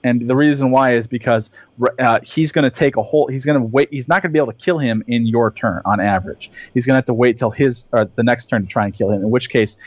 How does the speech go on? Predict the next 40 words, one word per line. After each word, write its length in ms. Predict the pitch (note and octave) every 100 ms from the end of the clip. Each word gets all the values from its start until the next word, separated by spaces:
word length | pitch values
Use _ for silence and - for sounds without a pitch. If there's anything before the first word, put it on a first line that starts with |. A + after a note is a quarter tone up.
| -
he's 220 | - A#2
not 220 | C3 B2 A#2
moving, 540 | B2+ C#3+ C#3+ C#3 B2 _
shooting, 520 | - - B2+ B2 A2+ G#2+ _ -
and 240 | C3+ C#3
charging 360 | C3+ C3 A#2 A2+
something 340 | - A2+ A#2 A2
with 200 | G#2 G#2
rerolls 360 | G#2+ G#2 F#2+ -
to 60 |
wound. 360 | F#2 F2+ C#2+ - - -
So 160 | - B2+
you 160 | D3+
actually 280 | G3 F#3+ D3+
win 480 | A2 G#2 C3+ D3 D3 - -
that 280 | B2+ C#3+ -
game 320 | C3 D3+ F3+ _ _
by 140 | B2
tying 380 | A2+ - C3 B2+
those 160 | A#2+ A#2
guys 260 | A#2 A2 G#2
up 140 | G2+
in 100 | G2
combat. 340 | F#2 G#2+ F#2+ -
You 120 | G#2+
wanna 220 | D#3 C3+
push 460 | G#2+ - D3 A#2+ - _ _ _
for 120 | B2+
the 140 | A2 G2+
assault 480 | - C#3 B2 - _
into 260 | C3+ C#3 C3
those 200 | A2+ G2
guys, 240 | G#2 G2+
even 280 | F#2 A2+ A2+
though 140 | G#2 F#2+
they're 140 | F#2+
scary 320 | - A2 F#2
in 60 | E2
close 240 | - E2
combat. 400 | - - - -